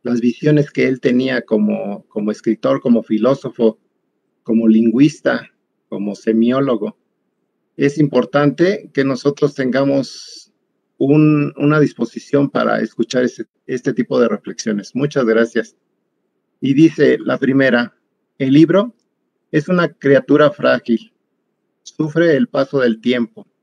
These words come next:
el acoso de los roedores, las manos torpes. Así que el bibliotecario protege los libros no solo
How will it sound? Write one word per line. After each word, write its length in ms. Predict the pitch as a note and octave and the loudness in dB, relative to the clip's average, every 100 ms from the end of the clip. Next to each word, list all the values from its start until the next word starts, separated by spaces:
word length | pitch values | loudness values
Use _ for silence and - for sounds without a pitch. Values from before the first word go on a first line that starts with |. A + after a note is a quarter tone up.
| _ _ _ _ _ | _ _ _ _ _
el 160 | - A2+ | -8 -6
acoso 480 | A#2 - C3+ - C#3+ | -6 -6 -8 -4 -2
de 80 | A#2+ | 0
los 180 | A2 | -2
roedores, 680 | G#2+ A2 A2 A2+ G#2+ - _ _ _ _ _ _ _ | -2 -2 0 -2 -2 -8 _ _ _ _ _ _ _
las 200 | A#2 B2 | -6 -4
manos 480 | B2+ C#3+ D3 D3+ - | -2 -2 -2 -4 -4
torpes. 760 | C3+ C3 A#2+ A#2+ - _ _ _ _ _ _ _ _ _ _ | -4 -4 -6 -14 -16 _ _ _ _ _ _ _ _ _ _
Así 320 | A#2 A2+ C#3 | -12 -6 -6
que 320 | C#3 C#3+ B2 A#2 | -6 -6 -4 -4
el 80 | |
bibliotecario 840 | G#2+ A2+ A#2+ - B2 C3+ C3 C#3 C#3+ | -2 -4 -6 -8 -8 -6 -4 -4 -6
protege 640 | A#2+ - C#3 - C3+ A2+ _ _ _ _ | -8 -4 -6 -6 -10 -16 _ _ _ _
los 160 | A2+ A#2 | -8 -4
libros 600 | A#2+ C3 B2 B2 - - | -4 -6 -6 -10 -12 -20
no 280 | F#3+ C#3+ D3+ | -8 -6 -4
solo 480 | D#3 D#3 C#3+ C3+ | -4 -2 -2 -4